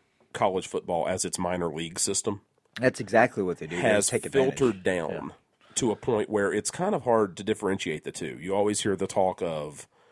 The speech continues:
Speaker 1: "We need to get the rules more streamlined." Well, it's
Speaker 2: Yeah.
Speaker 1: never the N F L that's making the rules more like college, which
Speaker 2: Oh,
Speaker 1: are
Speaker 2: yeah.
Speaker 1: fan-friendly.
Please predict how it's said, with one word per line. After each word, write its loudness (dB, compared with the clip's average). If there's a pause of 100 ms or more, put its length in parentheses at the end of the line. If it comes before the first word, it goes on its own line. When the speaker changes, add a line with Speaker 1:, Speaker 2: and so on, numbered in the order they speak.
(320)
Speaker 1:
"We 2
need 2
to -2
get -4
the 2
rules 0
more 2
streamlined." -2
Well, 4
it's -2
Speaker 2:
Yeah. 2
Speaker 1:
never 8
the 0
N 6
F 2
L 2
that's -4
making 0
the -2
rules -6
more 0
like -4
college, 2
which -6
Speaker 2:
Oh, 4
Speaker 1:
are 2
Speaker 2:
yeah. 4
Speaker 1:
fan-friendly. 2